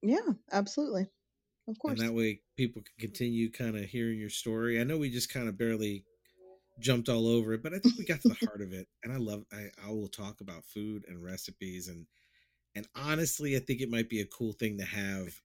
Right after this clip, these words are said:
Speaker 2: every now and then is just, what are we eating? Especially
Speaker 1: Yeah.
Speaker 2: now.
Speaker 1: Yeah.
Speaker 2: And so I'm, before I, uh, kinda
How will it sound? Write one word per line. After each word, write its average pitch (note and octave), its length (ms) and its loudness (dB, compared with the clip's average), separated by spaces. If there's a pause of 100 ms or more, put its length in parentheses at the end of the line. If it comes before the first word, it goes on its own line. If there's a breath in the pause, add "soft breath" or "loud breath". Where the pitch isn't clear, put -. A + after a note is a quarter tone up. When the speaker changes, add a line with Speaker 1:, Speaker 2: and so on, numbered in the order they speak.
Speaker 2:
every F#2+ 240 -6
now F#2 280 -4
and F2 120 -8
then E2+ 120 -8
is E2 160 -10
just, - 520 -10 (600)
what G2 160 -4
are F#2 40 -4
we F2+ 280 -6
eating? E2+ 420 -6 (480)
Especially F#3 380 6
Speaker 1:
Yeah. G#2+ 100 0
Speaker 2:
now. F2+ 480 -4 (540 soft breath)
Speaker 1:
Yeah. F3 260 8
Speaker 2:
And C3+ 160 4
so C3 80 -6
I'm, B2+ 160 -2 (720)
before E3+ 640 4 (100)
I, C3+ 260 6
uh, A2 340 2 (380)
kinda G#2+ 440 -2